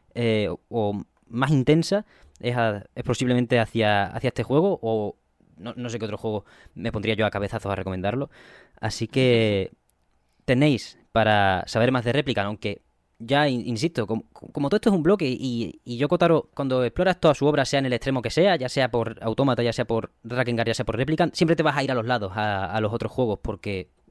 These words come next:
mm, no es que sea muy comparable, pero sí que al muchas personas gustarle todo lo que hace este señor, pues sí que es sencillo, mm, hacer comparativas, entrar en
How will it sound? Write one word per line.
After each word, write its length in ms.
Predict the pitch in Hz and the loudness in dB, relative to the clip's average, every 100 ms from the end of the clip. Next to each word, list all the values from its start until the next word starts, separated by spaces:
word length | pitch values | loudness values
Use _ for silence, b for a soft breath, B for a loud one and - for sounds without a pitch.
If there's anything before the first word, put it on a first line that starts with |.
| _ | _
mm, 540 | 120 110 104 101 95 90 _ | -4 -2 -2 -4 -6 -10 _
no 160 | - 131 | -4 0
es 40 | 135 | 0
que 80 | |
sea 80 | 156 | 2
muy 120 | 151 | 2
comparable, 520 | 143 139 135 160 180 165 B B _ | 2 2 4 6 4 0 B B _
pero 180 | 135 123 | 4 6
sí 180 | - 147 | 4 4
que 340 | 156 139 - | 4 4 0
al 580 | - 117 110 104 101 92 _ _ _ _ | 0 2 2 2 -2 -6 _ _ _ _
muchas 280 | 139 151 170 | 2 2 0
personas 340 | 135 160 151 | 0 0 0
gustarle 540 | 127 135 143 139 131 - | -2 0 0 2 0 -2
todo 260 | - 143 | -4 -2
lo 80 | 135 | 0
que 60 | 131 | -2
hace 380 | 131 120 117 - | 0 2 0 -4
este 180 | 127 123 | -6 -4
señor, 280 | 120 147 170 b b b _ | 0 -2 -4 b b b _
pues 840 | 120 113 110 104 101 90 - - _ _ _ - | 2 4 4 2 0 -2 -8 -20 _ _ _ -8
sí 180 | - | -4
que 120 | 139 143 | 2 2
es 80 | |
sencillo, 520 | - 131 - 139 156 - b b b | 0 -4 -4 -2 -2 -4 b b b
mm, 400 | - 117 107 98 95 | -8 -6 -4 -8 -10
hacer 200 | 113 110 | -8 -6
comparativas, 640 | 113 117 123 175 165 160 131 - | -4 -2 0 0 2 0 -2 -10
entrar 520 | 110 104 - 113 113 | -6 -4 0 2 4
en 300 | 113 107 104 | 2 0 -4